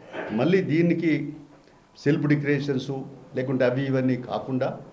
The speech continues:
ఎవరైతే కాస్తులు ఉన్నారో, మేము గుట్టలకు లేదా మరి సాగు చేయకుండా పెద్ద పెద్ద ఎత్తులకు లేకుంటే బోర్లకు, వాటికి సాగు చేయని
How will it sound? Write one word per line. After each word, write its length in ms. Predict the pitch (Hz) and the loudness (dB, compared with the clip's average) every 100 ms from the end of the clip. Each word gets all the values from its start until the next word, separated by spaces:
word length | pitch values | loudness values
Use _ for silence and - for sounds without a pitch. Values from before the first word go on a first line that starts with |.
| - - - - - - - 104 | -20 -20 -20 -20 -20 -20 -10 -2
ఎవరైతే 640 | 117 147 165 151 165 165 - | 2 4 2 2 -2 -2 -4
కాస్తులు 320 | 123 156 - 156 | 2 2 2 0
ఉన్నారో, 320 | 135 104 85 - - | 0 -4 -6 -16 -12
మేము 460 | 107 139 147 143 117 | -4 0 2 0 -2
గుట్టలకు 640 | - 151 143 143 156 160 - - - - - - - | 2 2 2 0 -2 -2 -8 -12 -20 -20 -20 -20 -10
లేదా 640 | - 131 139 143 143 147 - - - - - - - - - | -2 2 4 6 4 2 -6 -16 -20 -20 -20 -20 -20 -16 -2
మరి 140 | 127 | -2
సాగు 360 | 127 127 139 160 | 0 2 4 4
చేయకుండా 800 | 143 147 143 139 143 147 - - - - - - - - - - - | 4 4 2 2 4 4 0 -8 -16 -20 -20 -20 -20 -20 -20 -18 -6
పెద్ద 200 | 123 135 | 0 2
పెద్ద 200 | 139 127 143 131 - - - - - - | 2 4 4 4 0 -8 -18 -20 -20 -8
ఎత్తులకు 640 | 123 123 190 143 147 139 131 - - - - - | -8 0 2 2 2 -4 -6 -12 -20 -20 -20 -4
లేకుంటే 360 | 120 123 139 127 | -2 0 2 0
బోర్లకు, 600 | 90 110 139 139 135 139 | 0 2 2 2 0 2
వాటికి 480 | 123 120 - 156 170 - - - - - - | 2 0 0 -6 -6 -10 -18 -20 -20 -12 0
సాగు 280 | 127 156 156 | 2 4 2
చేయని 360 | 156 151 147 | 2 4 4